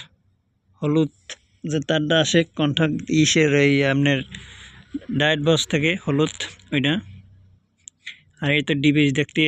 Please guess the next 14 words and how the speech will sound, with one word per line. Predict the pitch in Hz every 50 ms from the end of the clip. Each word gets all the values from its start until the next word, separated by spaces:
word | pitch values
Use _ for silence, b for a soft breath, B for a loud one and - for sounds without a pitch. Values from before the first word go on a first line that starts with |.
| 147 139
আছেন, | - - 143 156 151 - _ _ _ _ _ _ _ B B B B B B B B B B B B B B B B B _ _ _ _ _ _
এটা | - 196 196 190
অ্যাভেলেবল | 180 180 185 170 170 170 165 170 160 156 156 156
মার্কেটে | 151 147 - 151 143 135 135 127 - - _ -
পাওয়া | 123 123 127 123 117
যায় | 120 127 151 202 220
এই | - - -
সিস্টেমগুলো। | - 107 - 127 123 123 120 120 123 139 165 - _ _ _ - - -
তাই | - 180 185 202 190 180
এই | 170 165 151
ডিভাইসটা | 165 160 165 180 165 - - 165 147
এমনভাবে | 156 160 160 151 175 165 170 165 160 151 151
লাগাইবেন | 151 151 170 170 160 156 151 160 190 269 - _ _ _ - 139
ভিতর | 131 135 - 165 156